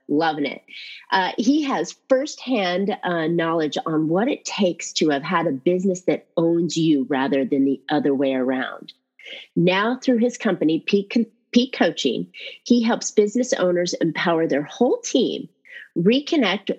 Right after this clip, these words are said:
with their why they started their business in the first place, and to grow their company. The result, you ask? They get control, uh, over their life and get their life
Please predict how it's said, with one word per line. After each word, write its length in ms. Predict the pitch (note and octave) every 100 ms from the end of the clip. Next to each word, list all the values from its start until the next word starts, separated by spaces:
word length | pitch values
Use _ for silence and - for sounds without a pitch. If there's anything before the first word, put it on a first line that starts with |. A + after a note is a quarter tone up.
| _ -
with 300 | E3+ D#3+ -
their 200 | D3+ C3
why 720 | C#3 C#3+ F3+ A3+ A#2 A2+ C3 F3+
they 160 | D3+
started 400 | - D3+ C#3 C3+
their 80 | C#3
business 420 | C3 C3+ C3+ C3+
in 80 | C3+
the 120 | C#3 -
first 280 | G#3 G3+ -
place, 340 | A#2+ C#3+ - _ -
and 300 | A#3 G#3 G3+
to 120 | F#3+
grow 220 | D#3 D3+ C#3
their 100 | C#3
company. 580 | - C3+ A#2 F2+ - _ _ _ - - -
The 100 | D#3
result, 500 | D#3 D3 E3 A#3 -
you 160 | D#4+ E4+
ask? 380 | F#4+ A#4 - _ _ - - -
They 160 | A3 B3+
get 220 | A#3+ A#3
control, 720 | G3+ F3+ - F#3 F#3 A3 - -
uh, 240 | D#3+ D3 - -
over 300 | F3 G3 F#3+
their 200 | G3+ G3
life 360 | D3 B2+ C#3+ - -
and 160 | D3
get 160 | D3+ C3+
their 160 | C#3+ C#3+
life 260 | C#3 D#3